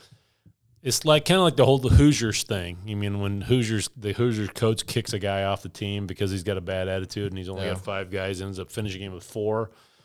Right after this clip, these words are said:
Speaker 1: You know, that's kind of the line in the sand a basketball coach has gotta, gotta draw. 'Cause then, you know, I, I said it, I've said it many times, you know, I coached basketball a long time in high school. I'm really looking forward to doing this during basketball because, um, I've had to make some of those decisions, albeit at the high school level, about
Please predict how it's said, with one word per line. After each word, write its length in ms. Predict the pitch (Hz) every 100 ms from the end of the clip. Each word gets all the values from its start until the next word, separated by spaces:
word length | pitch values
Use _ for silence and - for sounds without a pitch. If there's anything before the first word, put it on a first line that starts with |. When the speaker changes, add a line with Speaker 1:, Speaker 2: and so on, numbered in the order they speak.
| _ -
Speaker 1:
You 80 |
know, 140 | 101 98
that's 240 | 110 -
kind 180 | - 117
of 60 | 101
the 100 | 101
line 240 | 104 104
in 80 | 101
the 60 | 92
sand 360 | - 104 107
a 40 | 95
basketball 400 | 101 98 104 95
coach 300 | 110 101 -
has 80 |
gotta, 340 | 87 104 101 92 _ _ _ _ _ -
gotta 200 | 117 104
draw. 340 | 117 131 107
'Cause 140 | 107
then, 160 | 104 123
you 60 | 123
know, 60 |
I, 280 | 123 135 123
I 40 | 127
said 280 | - 135 131
it, 240 | 113 - -
I've 160 | 110
said 200 | - 131
it 40 | 120
many 200 | 120 120
times, 400 | 127 123 123 107
you 60 |
know, 60 | 107
I 60 | 107
coached 280 | 120 107
basketball 640 | 101 107 107 113 107 92 90
a 40 |
long 280 | 98 101 107
time 280 | - 104 98
in 60 |
high 120 | 98 98
school. 200 | - 98
I'm 120 | 95
really 200 | 110 110
looking 220 | 113 104
forward 220 | 104 113
to 40 | 101
doing 280 | 101 104 101
this 140 | 95
during 280 | 85 120 113
basketball 500 | 104 104 - 104 104
because, 440 | 98 - 101 87 101 _ _ _ _ _ 98
um, 420 | 95 90 87 113 -
I've 200 | 107 95 87 _ _ _ 135
had 260 | 123 135
to 60 | 120
make 200 | 110 107
some 220 | - 117
of 60 | 110
those 180 | 107 92
decisions, 540 | 95 113 101 104 107
albeit 360 | 101 95 107 104
at 80 |
the 80 | 95
high 140 | 104 -
school 280 | - 101
level, 340 | 98 95 95 95
about 320 | 92 95 107